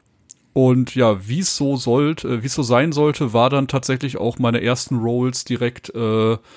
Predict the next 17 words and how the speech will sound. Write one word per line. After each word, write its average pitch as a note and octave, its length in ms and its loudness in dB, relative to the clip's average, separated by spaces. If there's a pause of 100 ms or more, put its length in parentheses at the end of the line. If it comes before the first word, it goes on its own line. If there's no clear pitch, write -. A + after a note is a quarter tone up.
(560)
Barbara D3 460 6
und C#3 300 0
Fischl. A#3 680 0 (140)
Dann C3+ 160 2
hab D3 120 2
ich - 160 -6
noch C3+ 260 -2 (200)
den, B2 720 0 (880)
äh, A#2+ 360 2
Chef - 440 -2 (120)
des C3 360 -2
Ritterordens G#3+ 760 -2
mit A3 220 -2
drin, A#3+ 380 0 (100)
den B2+ 140 2
Eislev-, F#3 640 -2
äh, - 100 -4